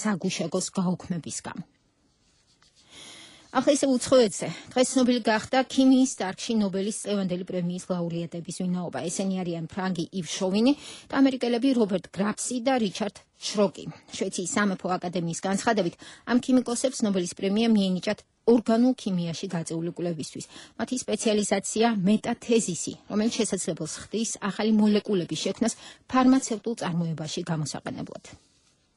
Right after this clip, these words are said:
დღეს ევროსაბჭომ მიიღო რეზოლუცია უკრაინის შესახებ. რეზოლუციაში მიესალმებიან პოზიტიურ ცვლილებას, რომელიც ევროსაბჭოს შეფასებით ხელისუფლების სათავეში პრეზიდენტ იუშენკოს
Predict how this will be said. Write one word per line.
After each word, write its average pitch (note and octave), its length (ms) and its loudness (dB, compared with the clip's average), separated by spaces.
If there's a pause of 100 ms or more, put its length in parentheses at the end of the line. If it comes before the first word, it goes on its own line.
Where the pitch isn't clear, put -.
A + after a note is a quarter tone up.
(1000)
დღეს D#4+ 220 4 (100)
ევროსაბჭომ C#4+ 500 0
მიიღო B3 320 6
რეზოლუცია A3+ 540 0 (160)
უკრაინის G#3+ 540 2
შესახებ. - 400 -6 (340)
რეზოლუციაში G#3 560 0 (100)
მიესალმებიან G#3+ 600 2 (100)
პოზიტიურ A#3+ 480 0
ცვლილებას, A3+ 480 2
რომელიც G#3 260 0 (180)
ევროსაბჭოს F#3 580 -2
შეფასებით G3+ 480 0 (340)
ხელისუფლების C4 640 0
სათავეში A3 460 0
პრეზიდენტ G3+ 420 0
იუშენკოს G3 500 0